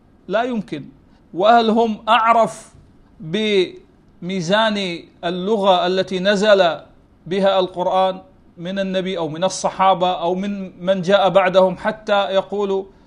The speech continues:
بهذه الأقوال التي ما سبقهم بها أحد من هؤلاء؟ يقول: "ثانياً أن الأصل في الكلام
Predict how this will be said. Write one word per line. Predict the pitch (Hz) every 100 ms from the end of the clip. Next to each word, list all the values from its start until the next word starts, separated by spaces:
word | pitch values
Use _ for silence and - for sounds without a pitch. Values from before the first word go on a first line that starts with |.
| _ _
بهذه | 156 175 196 196 190 190
الأقوال | 185 180 - 202 208
التي | 202 208
ما | 220 262
سبقهم | 254 220 214 202 190 180
بها | 180 165 175 - _ _ _ -
أحد | 175 185 170
من | 175 165 165 165 -
هؤلاء؟ | 156 156 147 131 - _ _ -
يقول: | 180 220 277
"ثانياً | - 277 269 254 254 262 254 _ _ _ _ -
أن | 247 269
الأصل | 240 214 247 - 214 196
في | 214
الكلام | 208 - 196 214 240 240 233